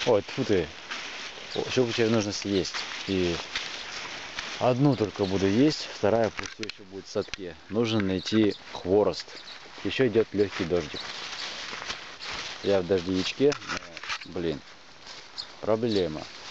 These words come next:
Это место очень людное, как правило. Поэтому с хворостом здесь, вероятнее всего, проблемы, потому что здесь много кострищ, то есть люди часто сжигают, э,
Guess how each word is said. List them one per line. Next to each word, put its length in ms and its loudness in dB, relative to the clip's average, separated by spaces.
Это 220 -4
место 400 0
очень 320 2
людное, 500 4
как 160 -4
правило. 440 2
Поэтому 420 6
с 80 -4
хворостом 580 4
здесь, 380 2
вероятнее 480 4
всего, 220 2
проблемы, 580 4
потому 320 0
что 180 -6
здесь 160 -2
много 260 2
кострищ, 640 0
то 140 2
есть 180 -2
люди 200 2
часто 420 2
сжигают, 640 4
э, 100 -2